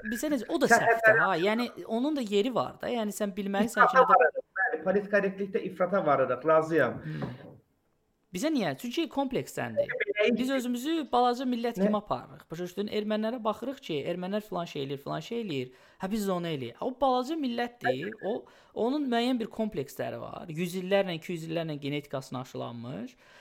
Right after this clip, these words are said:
Speaker 1: Sən özünü onun kimi aparmamalısan axı.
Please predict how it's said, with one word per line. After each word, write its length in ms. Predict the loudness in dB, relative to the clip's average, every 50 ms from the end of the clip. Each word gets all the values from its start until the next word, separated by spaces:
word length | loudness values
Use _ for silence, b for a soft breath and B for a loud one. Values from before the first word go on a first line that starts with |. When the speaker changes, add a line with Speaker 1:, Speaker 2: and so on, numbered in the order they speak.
| b b b
Speaker 1:
Sən 240 | -6 -4 -2 -2 0
özünü 340 | -2 -2 -2 -2 -2 -2 -2
onun 260 | 0 -2 -2 -2 -2 -2
kimi 200 | -2 -4 -4 -4
aparmamalısan 760 | -2 0 0 0 0 -2 -4 -4 -6 -6 -6 -8 -10 -14 -14
axı. 240 | -14 -16 -18 -20